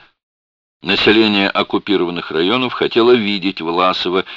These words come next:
и интересовалось, где же его правительство, к которому можно было бы обращаться как к законной русской власти.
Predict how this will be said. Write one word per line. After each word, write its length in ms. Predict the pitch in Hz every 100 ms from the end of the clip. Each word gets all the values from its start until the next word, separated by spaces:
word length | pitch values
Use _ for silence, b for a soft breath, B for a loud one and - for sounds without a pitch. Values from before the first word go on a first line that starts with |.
| B
и 120 | -
интересовалось, 760 | 92 90 95 - 117 104 69 -
где 260 | 55 - 69
же 140 | 82
его 160 | 95 104
правительство, 720 | 127 214 - 82 - 76 78 B -
к 80 | -
которому 440 | 95 107 92 95
можно 320 | 95 101 90
было 220 | 85 95 80
бы 80 | 85
обращаться 720 | 73 71 - 113 135 - 127
как 320 | - 92 - -
к 80 | -
законной 720 | - 95 - 131 135 127 104
русской 520 | 95 117 - - 98
власти. 500 | 92 71 - -